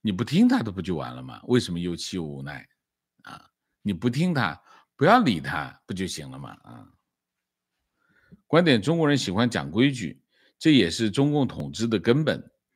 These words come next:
哪天中国人不服从规矩，讲规则的时候就有希望了，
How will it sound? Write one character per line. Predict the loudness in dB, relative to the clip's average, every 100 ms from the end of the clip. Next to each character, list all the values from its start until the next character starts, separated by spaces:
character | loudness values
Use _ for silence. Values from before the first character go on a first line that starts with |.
| _ _ _
哪 | 4 4 4
天 | 2 2 2
中 | 0
国 | 2
人 | 4 2
不 | 0
服 | -4 -4
从 | -4 -2
规 | -2 -4 -4
矩， | -12 -16 _ _ _ _
讲 | 2 2 4
规 | 2 4
则 | 2 2
的 | 0
时 | -4
候 | -6 -8 -8 _ _ -4
就 | 2
有 | 4 2
希 | -2 2
望 | 2 2
了， | -2 -14